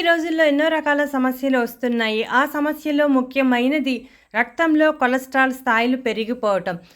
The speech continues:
రక్తంలో కొలెస్ట్రాల్ స్థాయిలు పెరిగిపోతే గుండెకు సంబంధించిన సమస్యలు వస్తాయి. అందువలన మనం కొలెస్ట్రాల్ తగ్గించే ఆహారాలను తీసుకోవాలి. వాటిలో బాదం పప్పు ఒకటి.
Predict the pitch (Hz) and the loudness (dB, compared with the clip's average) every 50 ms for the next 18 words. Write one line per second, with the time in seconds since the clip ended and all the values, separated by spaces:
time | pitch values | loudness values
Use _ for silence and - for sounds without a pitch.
0 | _ _ _ _ - - 233 240 - - 359 339 339 339 339 339 294 269 277 277 | _ _ _ _ -6 -4 -4 -4 -2 -2 -2 0 0 0 0 0 0 -2 -2 -4
1 | 277 - 302 302 302 302 285 - - 277 269 269 269 269 262 247 233 247 240 277 | -4 -2 0 0 0 0 -2 -2 -2 0 0 0 0 0 -2 -2 -2 -2 -2 -2
2 | 269 294 277 285 285 269 220 220 247 240 233 269 269 277 269 269 254 254 269 277 | 0 0 0 2 0 0 0 0 -2 0 0 0 -2 -2 -2 0 2 2 2 2
3 | 294 302 294 294 269 269 269 254 226 233 240 240 - 277 269 277 262 233 220 - | 2 0 0 -2 -4 -4 -2 -2 -2 -2 -2 0 0 2 4 4 4 2 0 -2
4 | - - 190 185 175 175 175 175 - - - - - 254 302 330 302 339 330 311 | -4 -4 -2 -2 -4 -6 -8 -12 -16 -20 -20 -6 -2 0 0 2 2 2 2 2
5 | 302 294 285 277 269 262 254 262 - - _ - 254 254 254 254 247 240 226 - | 2 2 2 2 2 0 -2 -4 -12 -16 _ -4 0 0 2 2 0 -2 -4 -10
6 | _ _ - 190 - _ _ _ _ _ _ _ _ _ _ _ _ _ - 254 | _ _ -20 -20 -20 _ _ _ _ _ _ _ _ _ _ _ _ _ -2 0
7 | 269 285 277 - 294 277 277 262 262 240 226 240 269 277 269 277 262 233 220 220 | 0 0 0 0 0 0 2 2 0 -2 0 0 0 0 2 2 2 2 2 2
8 | 233 233 254 262 262 254 254 247 247 254 277 277 247 240 240 - - - 202 190 | 2 2 2 2 2 4 2 2 0 0 -2 -2 -4 -6 -6 -8 -6 -4 -4 -2
9 | 180 180 175 170 175 175 - _ _ _ _ _ 254 277 302 320 311 311 294 294 | -2 -4 -4 -6 -8 -12 -16 _ _ _ _ _ -2 0 0 0 -2 -2 0 0
10 | 294 285 214 214 202 208 214 233 254 247 240 226 - - 202 180 180 175 180 | 0 2 2 2 2 2 2 0 0 0 -2 -4 -6 -6 -6 -6 -6 -8 -10